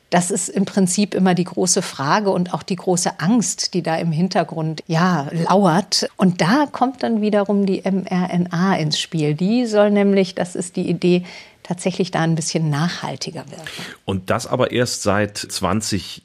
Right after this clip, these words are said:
Speaker 2: Jahren, hast du eben gesagt, zwanzig, fünfundzwanzig Jahre oder so hat man da angefangen, äh, zu forschen. Es gab ja vorher schon alle möglichen Forschungen. Also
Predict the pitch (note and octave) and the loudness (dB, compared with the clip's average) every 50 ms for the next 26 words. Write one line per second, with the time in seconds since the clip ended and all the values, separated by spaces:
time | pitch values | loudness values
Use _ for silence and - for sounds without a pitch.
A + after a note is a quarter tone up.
0 | _ - E2+ F2+ F#2 G2 A#2+ C#3 C3 C#3 - - - B2+ - B2+ C3 C3 C3 B2 | _ -6 -2 -2 0 0 0 -2 -2 -4 -4 -4 -4 -4 -2 -2 -2 0 0 0
1 | B2+ A#2 C#3 C#3 - - G#2+ G#2+ G2 - - - A2+ G#2+ G2+ - G2 G2 F#2+ G#2 | 0 0 -2 -2 -2 -2 -4 -4 -4 -4 -4 -4 -2 -2 -2 -4 -4 -4 -4 -4
2 | F#2+ F2 F2 A#2 C#3 D3+ C#3 C3 C3 A#2+ B2+ A#2 A#2 - - A#2 A2+ A2 A2+ A2+ | -4 -4 -4 -2 -2 -4 -4 -4 -4 -2 -2 -4 -4 -4 -6 -6 -4 -2 -2 -2
3 | G#2+ - - - G2+ A2+ B2+ A#2+ A#2 - - A#2 A#2 A#2 A#2 A2+ G#2+ - - F#2+ | -2 -4 -4 -4 -2 -2 -2 -2 -2 -2 -2 -2 -2 -2 -2 -4 -4 -6 -6 -6
4 | F#2 F2+ - - G2+ - G2+ G#2+ A2+ - B2+ - - - - - - F#2 - G#2+ | -6 -6 -6 -8 -4 -2 0 0 0 -2 -6 -8 -12 -14 -10 -8 -6 -4 -4 -4
5 | G#2+ G#2+ G#2 G2+ - - G#2 G2 G2+ G2+ F2+ - - F#2+ F#2 F#2+ F#2 - - - | -6 -6 -6 -8 -2 0 2 4 4 4 2 0 0 0 0 -2 -2 -4 -6 -6
6 | E2+ E2 E2 F2 G#2 C#3 C3+ - F2+ - F2 D#2 - - D2 C#2 C#2+ - E2 C#2+ | -6 -4 -2 0 0 0 -2 -4 -6 -6 -6 -6 -4 -2 -4 -2 -2 -4 -6 -4
7 | B1+ C#2+ D#2+ F2+ D#2 D2+ | -4 -4 -2 -2 -2 -4